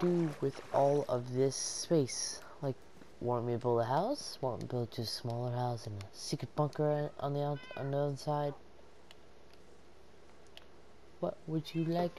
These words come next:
me to do? Aw, the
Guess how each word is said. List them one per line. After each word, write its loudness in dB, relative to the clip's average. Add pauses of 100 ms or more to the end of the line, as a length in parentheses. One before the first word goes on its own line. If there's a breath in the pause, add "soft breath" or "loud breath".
(120)
me -2
to 4
do? 2 (4000)
Aw, 4
the -10